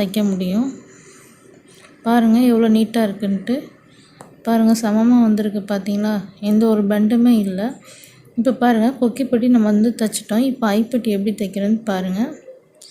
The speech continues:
சேம் அதே மாதிரி தான், ஆனா இந்த மெத்தட் வந்து கொஞ்சம் மாற்றமா இருக்கும். அதே மாதிரியே கால் இன்ச்சு இதே மாதிரி உள் மடிச்சு தைச்சிட்டோம். இதுக்கு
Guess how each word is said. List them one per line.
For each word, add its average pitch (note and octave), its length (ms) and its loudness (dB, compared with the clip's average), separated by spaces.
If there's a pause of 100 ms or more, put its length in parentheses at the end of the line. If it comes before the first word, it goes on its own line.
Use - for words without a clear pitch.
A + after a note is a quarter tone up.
(540)
சேம் C4 460 2
அதே G#3 160 2 (120)
மாதிரி G3 260 2
தான், B3 160 0 (640)
ஆனா C4+ 120 0 (100)
இந்த A#3+ 180 6
மெத்தட் A3+ 300 0
வந்து C4 180 2 (100)
கொஞ்சம் A3+ 320 4
மாற்றமா G#3 460 0
இருக்கும். A#3+ 260 -6 (160)
அதே A3+ 160 2 (100)
மாதிரியே A3+ 260 2 (120)
கால் A3 240 0
இன்ச்சு A3 220 2
இதே A3 120 2 (100)
மாதிரி A3 160 0 (100)
உள் G#3+ 120 0 (720)
மடிச்சு A3+ 400 0
தைச்சிட்டோம். A3 460 -4 (2000)
இதுக்கு B3+ 280 0